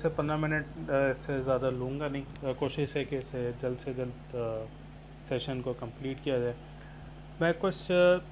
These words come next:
महदूद, अ, कुछ बात करूँगा, जिसके अंदर पहली चीज़ है कि in fourteen days से बीस मार्च से या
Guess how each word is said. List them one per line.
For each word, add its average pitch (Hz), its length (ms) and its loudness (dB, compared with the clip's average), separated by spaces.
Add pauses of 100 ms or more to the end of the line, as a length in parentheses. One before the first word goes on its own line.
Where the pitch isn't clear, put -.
(140)
महदूद, 160 380 2
अ, - 140 -4
कुछ 160 520 6
बात 131 560 2
करूँगा, 151 360 2
जिसके 147 320 -4
अंदर 151 160 0
पहली 165 360 2
चीज़ 151 420 -2
है 151 300 0
कि 151 300 4 (380)
in 185 120 6 (260)
fourteen 214 420 4
days 143 240 8
से 143 400 0 (600)
बीस 190 440 2
मार्च 165 340 6
से 160 240 2
या 156 240 6